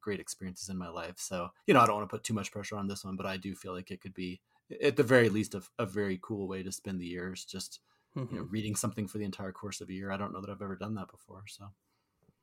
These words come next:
Speaker 2: I think that's really cool. Um, and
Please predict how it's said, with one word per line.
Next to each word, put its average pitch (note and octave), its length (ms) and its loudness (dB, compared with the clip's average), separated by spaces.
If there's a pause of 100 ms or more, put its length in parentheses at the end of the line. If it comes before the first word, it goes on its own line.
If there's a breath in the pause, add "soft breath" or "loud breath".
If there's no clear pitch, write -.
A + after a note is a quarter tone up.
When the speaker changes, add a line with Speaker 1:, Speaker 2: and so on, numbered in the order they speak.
Speaker 2:
I B2 60 2
think C3 140 6
that's G#2 220 2
really A2 200 2
cool. G#2+ 360 -2 (640 soft breath)
Um, A2+ 560 2 (1400)
and C#3 240 4